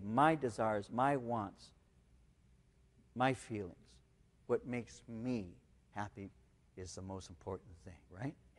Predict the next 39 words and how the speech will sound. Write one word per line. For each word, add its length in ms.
That's 200
how 120
a 60
lot 260
of 80
people 340
think. 200
"No, 340
the 80
Bible 280
says 380
you're 80
to 140
die 240
to 100
self." 300
Are 120
you 220
kidding 380
me? 240
Why 160
would 180
I 140
do 220
that? 280
Because 340
I've 200
gone 300
through 120
plenty 260
of 180
pain, 380
and, 100
and 160
it's 200
time 240
for 160
me 180
to, 80